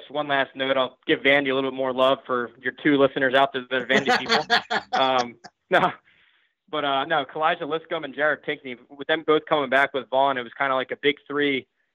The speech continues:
Speaker 1: coming
Speaker 2: Yeah.
Speaker 1: back for the Vandy offense, and I think it gives them a puncher's chance, uh, to win a couple games this year. And when, without them, I think they'd be the clear bottom of the barrel. So I think that it, it keeps them competitive, and, uh, and we'll see if a quarterback can emerge and,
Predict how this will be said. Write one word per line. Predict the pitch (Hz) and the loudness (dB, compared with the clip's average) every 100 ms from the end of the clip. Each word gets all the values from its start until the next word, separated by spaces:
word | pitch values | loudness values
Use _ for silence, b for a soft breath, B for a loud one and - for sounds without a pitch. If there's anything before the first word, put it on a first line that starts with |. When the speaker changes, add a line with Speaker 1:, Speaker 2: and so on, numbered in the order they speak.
| - | -4
Speaker 1:
coming | 151 131 | 0 0
Speaker 2:
Yeah. | 123 143 | 2 2
Speaker 1:
back | 117 - | 0 -6
for | 135 | -12
the | |
Vandy | 117 131 127 120 | -6 -4 -4 -4
offense, | 127 131 127 113 - | -4 -4 -6 -10 -10
and | 127 | -10
I | |
think | - 143 | -8 -12
it | - - | -10 -6
gives | 135 | -6
them | 131 | -2
a | 123 | -4
puncher's | - 143 135 120 - | -2 -2 -2 -8 -2
chance, | 131 131 - - | 0 0 -2 -6
uh, | 120 120 117 - _ _ | 0 0 0 -6 _ _
to | 139 | -2
win | 139 | -2
a | 123 | 2
couple | 131 117 | 0 -2
games | 110 127 123 | -2 -2 -2
this | 117 113 | -6 -8
year. | 123 123 | 2 2
And | 120 | 2
when, | 120 117 | 0 -6
without | 127 139 143 139 | -4 0 0 0
them, | 120 | -4
I | 117 | -6
think | - 127 | -8 -10
they'd | 123 | -10
be | 117 120 | -8 -10
the | 117 - _ _ _ _ _ _ _ _ _ | -10 -14 _ _ _ _ _ _ _ _ _
clear | - 139 127 117 - _ _ | -4 0 2 0 -4 _ _
bottom | 131 123 120 | 2 2 2
of | |
the | 117 | -4
barrel. | 120 120 110 | 0 0 0
So | 127 | -6
I | 120 | -8
think | 135 | -8
that | 123 131 | -8 -6
it, | 131 | -6
it | 143 | -4
keeps | 151 - | -4 -4
them | 135 | -12
competitive, | 117 - 135 135 120 | -6 -2 2 2 0
and, | 120 | -2
uh, | 120 117 - b b b | -4 -6 -10 b b b
and | |
we'll | 123 - | -6 -2
see | |
if | 135 | -2
a | |
quarterback | 127 139 127 123 - | 2 2 4 2 0
can | 120 | -2
emerge | 120 127 123 | 2 2 2
and, | 113 | -6